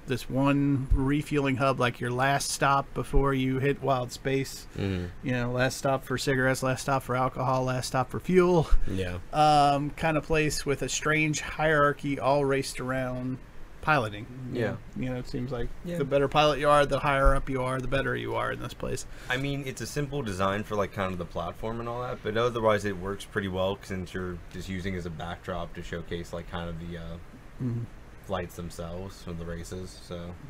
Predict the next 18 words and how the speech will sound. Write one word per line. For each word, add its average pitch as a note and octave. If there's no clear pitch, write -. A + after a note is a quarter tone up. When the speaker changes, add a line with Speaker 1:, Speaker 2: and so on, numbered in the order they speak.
Speaker 1:
Right. A#2+
Speaker 2:
it A2
kinda A2+
works G2+
in G#2
the F2+
same F#2+
way. F#2
It's -
open F#2
space F2
and E2+
open E2+
area, E2+
so E2+
Speaker 1:
Right, D3+
it, C3+
it's, C#3